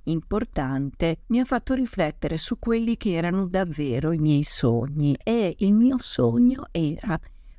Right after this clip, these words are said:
fare la formatrice, perché in tutti quegli anni passati avevo fatto formazione come allieva,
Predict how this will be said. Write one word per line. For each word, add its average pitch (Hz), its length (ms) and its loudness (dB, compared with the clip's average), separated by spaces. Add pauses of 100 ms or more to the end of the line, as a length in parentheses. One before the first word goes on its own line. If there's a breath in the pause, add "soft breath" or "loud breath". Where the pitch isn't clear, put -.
fare 156 280 -2
la 165 140 -2
formatrice, 156 960 -4
perché 165 720 -2
in 165 240 -2 (140)
tutti - 440 -2
quegli 170 340 2
anni 143 640 0
passati 151 960 -4
avevo 262 420 0
fatto 147 720 -4
formazione 196 1080 0
come 190 300 0
allieva, 135 680 0